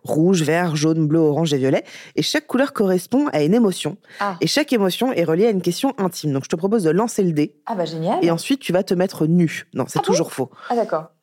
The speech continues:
Speaker 1: Mais vraiment,
Speaker 2: Si j'avais
Speaker 1: j'aimerais
Speaker 2: pas prévu,
Speaker 1: beaucoup.
Speaker 2: je suis pas épilée.
Speaker 1: Mais c'est pas grave.
Speaker 2: <laughs> Pardon, je parle pas dans le micro.
Speaker 1: <laughs>
Speaker 2: Alors, je lance.
Speaker 1: Vas-y, lance. Nous sommes tombés sur
Speaker 2: Rouge.
Speaker 1: rouge. C'est des questions parfois très légères qui n'ont rien à voir avec tout ça.
Speaker 2: <laughs> J'adore.
Speaker 1: Donc là, c'est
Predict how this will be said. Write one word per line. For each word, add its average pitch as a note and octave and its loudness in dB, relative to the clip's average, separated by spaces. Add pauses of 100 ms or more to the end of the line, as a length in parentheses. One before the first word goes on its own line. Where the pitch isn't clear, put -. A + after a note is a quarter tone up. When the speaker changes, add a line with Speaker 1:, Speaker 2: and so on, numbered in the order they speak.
Speaker 1:
Mais - -6
vraiment, F#3 0
Speaker 2:
Si F#3+ 0
j'avais F3 2
Speaker 1:
j'aimerais F3 2
Speaker 2:
pas F3+ 0
prévu, F#3 2
Speaker 1:
beaucoup. D#4+ 0
Speaker 2:
je A3+ 0
suis - -16
pas D4 -2
épilée. A#3 -8
Speaker 1:
Mais E3 2
c'est B3+ -2
pas F3+ 0
grave. D#3+ 0 (100)
Speaker 2:
<laughs> - -16
Pardon, D#3+ -2
je D#3 -6
parle E3 -2
pas D#3+ -2
dans D#3 0
le D3+ 0
micro. D#3 -6 (280)
Speaker 1:
<laughs> - -6
Speaker 2:
Alors, F#3+ 0
je G3 -4
lance. G3 -4 (100)
Speaker 1:
Vas-y, D#3 0
lance. G3+ -2 (340)
Nous A#3+ 4
sommes C#4 0
tombés A3 2
sur F3 0
Speaker 2:
Rouge. D3+ 0
Speaker 1:
rouge. E3+ 0 (520)
C'est G3 0
des F3 2
questions F3+ -2
parfois G3 -2
très - -6
légères F3 0
qui - -10
n'ont E3+ 2
rien G3+ 0
à G3+ 2
voir F#3+ 2
avec E3 0
tout G5 0
ça. - 0 (120)
Speaker 2:
<laughs> - -16
J'adore. F#3+ 2
Speaker 1:
Donc A3 0
là, B3+ 2
c'est F#4+ 0